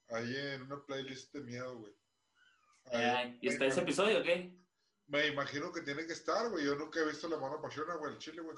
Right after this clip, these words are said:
Speaker 1: Bueno. Bueno, yo creo que nadie la ha visto, güey, porque era un programa de radio, ¿verdad? No se puede ver. Pero yo nunca escuché la, la Mano Pachona.
Speaker 2: Sí, yo sí, no mames.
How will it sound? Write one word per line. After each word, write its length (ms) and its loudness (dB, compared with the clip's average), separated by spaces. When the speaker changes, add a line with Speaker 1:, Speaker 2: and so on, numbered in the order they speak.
Speaker 1:
Bueno. 260 -12
Bueno, 260 6
yo 120 4
creo 200 2
que 160 6
nadie 260 6
la 160 6
ha 40 4
visto, 360 2
güey, 160 4
porque 240 0
era 100 0
un 60 -4
programa 320 2
de 100 4
radio, 340 4
¿verdad? 260 4
No 100 0
se 120 -6
puede 240 4
ver. 160 6
Pero 560 6
yo 120 2
nunca 240 -2
escuché 320 -4
la, 180 2
la 840 4
Mano 200 -4
Pachona. 400 -6
Speaker 2:
Sí, 220 0
yo 80 -2
sí, 220 -10
no 100 -8
mames. 240 -16